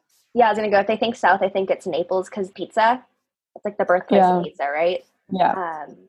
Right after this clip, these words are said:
Speaker 1: yeah, Sicily, uh, we always kind of just thought of it and learned about it in geography. So Italy is the boot, and then Sicily is the ball that's being kicked.
Speaker 2: Yeah, and it's
Speaker 1: Um,
Speaker 2: also so interesting 'cause, like, it's really close to Africa.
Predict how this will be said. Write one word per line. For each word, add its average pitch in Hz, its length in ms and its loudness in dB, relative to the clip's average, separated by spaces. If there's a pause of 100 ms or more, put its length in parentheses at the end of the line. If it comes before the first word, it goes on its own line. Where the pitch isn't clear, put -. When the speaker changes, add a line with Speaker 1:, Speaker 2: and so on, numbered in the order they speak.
(100)
Speaker 1:
yeah, 226 160 2
Sicily, 254 460 2
uh, 226 100 0 (160)
we 247 140 2
always 254 200 4
kind 240 200 -4
of 220 60 -4
just 220 180 -10
thought 208 180 2
of 196 80 -6
it 185 220 2
and 208 120 -4
learned 208 200 0
about 190 160 2
it 175 160 -2
in 208 80 -8
geography. 180 680 -2
So 185 240 2
Italy 254 300 4
is 233 100 -4
the 240 80 0
boot, 202 500 -2
and 226 140 0
then 202 260 2
Sicily 220 680 0
is 190 360 -2 (380)
the 220 40 -6
ball 202 340 4
that's - 180 -4
being 175 280 -2
kicked. - 540 -2 (640)
Speaker 2:
Yeah, 262 420 6
and 254 100 2
it's 302 140 2
Speaker 1:
Um, - 60 6
Speaker 2:
also 359 180 4
so 339 200 4
interesting 320 520 2
'cause, 196 180 0
like, 196 320 2 (380)
it's 262 260 0
really 277 280 4
close 269 320 0
to 262 100 0
Africa. 247 580 2